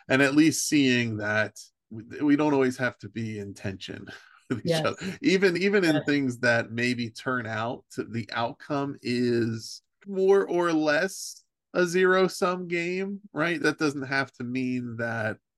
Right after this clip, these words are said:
Speaker 1: you either totally won or totally lost, or you're, you know, you, you're completely right or completely wrong.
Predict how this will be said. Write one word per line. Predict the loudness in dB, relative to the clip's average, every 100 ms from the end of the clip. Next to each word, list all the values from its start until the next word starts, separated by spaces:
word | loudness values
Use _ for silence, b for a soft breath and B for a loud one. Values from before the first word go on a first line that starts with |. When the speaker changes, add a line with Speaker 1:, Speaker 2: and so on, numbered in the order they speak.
| 0
Speaker 1:
you | 2
either | 6 6 6
totally | 2 0 2 2 0
won | 0 -2 -4
or | -6
totally | -6 -6 -4 -6
lost, | -6 -4 -4 -4 -10 -10
or | -6 -4 -4
you're, | -4 -4 -4 -4 -6 -8
you | -6
know, | -6 -6
you, | -8 -8 -12 -6
you're | -4 -2 -4 _
completely | -8 4 4 6 4
right | 4 4 2
or |
completely | -2 -6 -4 -4 -4
wrong. | -4 -2 -2 -2 -4 -8